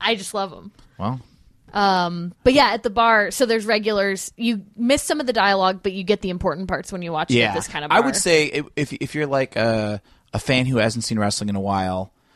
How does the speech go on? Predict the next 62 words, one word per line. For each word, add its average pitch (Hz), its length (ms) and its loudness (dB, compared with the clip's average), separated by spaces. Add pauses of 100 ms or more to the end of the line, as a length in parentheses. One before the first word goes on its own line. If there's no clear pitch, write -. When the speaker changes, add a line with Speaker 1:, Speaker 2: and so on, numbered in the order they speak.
(200)
Speaker 2:
and 107 60 -2
then 104 80 -2
you 101 80 0
look 107 120 -4
up - 60 -16
at - 40 -20
the 104 60 -6
T 104 240 -4
V 98 400 -4 (300)
and 98 100 -2
you 104 100 0
see, 104 240 0
like, 95 300 -2
the 101 100 -2
New 104 260 2
Day, 127 420 2 (140)
Speaker 1:
Mm-hmm. 208 300 -2 (240)
Speaker 2:
Enzo 107 640 4
and 95 100 -4
Cass 95 400 0
in 92 100 -4
the 95 100 -2
ring, 95 240 -2
you're 92 80 -2
probably 117 240 2
like, 98 240 0
"What 127 580 -4
was 120 220 -10
go-, 139 160 -2
what? 339 560 -4
Who 196 160 2
are - 20 6
these 214 80 6
Speaker 1:
Yeah. 220 540 6
Speaker 2:
guys?" - 40 -10 (220)
A - 20 4
lot 175 120 8
of 381 80 6
Speaker 1:
Or - 20 8
Speaker 2:
new 403 60 6
faces. 226 280 6
Speaker 1:
Kevin 403 160 2
Owens 359 360 2
is, 285 180 -8
like, 277 160 2
Speaker 2:
Sure. 285 80 2
Speaker 1:
another 247 240 4
one 320 220 0
where 277 100 0
it's 240 160 -2
like, 220 160 -2
"What's 262 160 -2
he 330 100 -6
doing? 339 200 -4
He's 226 160 -4
fucking 269 260 -4
with 202 140 -4
everybody." 151 400 -8
Speaker 2:
Yeah. 107 240 2
Speaker 1:
Like, 214 140 2
that's - 260 0
fun. 165 340 -6